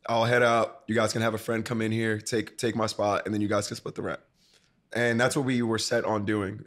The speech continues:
And we didn't really have any direction on where we wanted to go in terms of our lifestyle, our career path, just anything. Um, so we called our friend Josh,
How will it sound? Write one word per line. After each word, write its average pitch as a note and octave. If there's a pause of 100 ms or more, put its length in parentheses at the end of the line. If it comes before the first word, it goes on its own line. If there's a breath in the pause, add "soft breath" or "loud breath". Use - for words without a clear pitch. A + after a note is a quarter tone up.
And A2+
we B2+
didn't A#2+
really B2+
have A#2
any A#2+
direction A2
on G#2
where A2
we A2+
wanted G#2
to G#2
go G#2+
in -
terms G#2+
of G2+ (640 soft breath)
our G#2+ (140)
lifestyle, G#2+
our G#2
career A2
path, G#2 (180)
just A2+ (120)
anything. A2 (160)
Um, G#2+ (800)
so -
we A#2+
called B2+
our A#2+
friend A#2+
Josh, A2